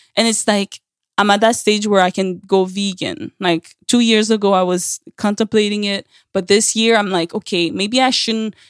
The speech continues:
just say vegan, but I should really treat this with seriousness and treat my acne from inside out." So the things that I eat are very important. It's gonna affect my acne.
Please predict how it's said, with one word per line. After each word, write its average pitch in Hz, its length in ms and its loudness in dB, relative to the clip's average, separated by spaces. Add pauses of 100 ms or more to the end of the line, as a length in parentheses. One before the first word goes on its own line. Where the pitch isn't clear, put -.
(100)
just 196 220 -2
say 202 180 2
vegan, 214 520 -2
but 214 240 0
I 190 80 -2
should 208 320 -2
really 233 480 0 (220)
treat - 600 -4 (760)
this 214 520 2 (100)
with 196 160 -2
seriousness 285 880 0 (220)
and 202 460 2 (100)
treat 247 300 -4
my 208 160 -2
acne 190 320 -4
from 170 260 -4
inside 190 460 -4
out." - 260 -8 (280)
So 208 180 -2
the 190 140 -4
things 254 240 0
that 214 100 2
I 214 160 -2
eat 220 220 -4
are 196 100 -4
very 196 260 -4
important. 190 440 -6
It's - 100 -12
gonna 185 280 -2
affect - 560 -4
my 202 180 -10
acne. 185 480 -4